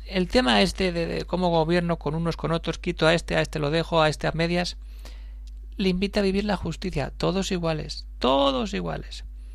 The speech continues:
Pero primero la justicia, luego ese trato equitativo, igualitario, para decir que lo mejor es igual para todos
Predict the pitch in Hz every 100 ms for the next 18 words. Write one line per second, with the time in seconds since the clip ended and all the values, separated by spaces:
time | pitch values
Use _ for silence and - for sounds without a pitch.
0 | - - - 156 - - - - - 196
1 | 269 240 170 - - - 160 143 131 170
2 | 190 190 180 - 165 185 196 - 202 -
3 | 196 156 - 147 143 143 226 208 269 -
4 | 180 147 143 147 151 190 233 269 - -
5 | - - - - 165 165 165 160 - 269
6 | 240 - 156 - 151 147 - 202 196 220
7 | - - 175 175 226 208 175 156 151 196
8 | 196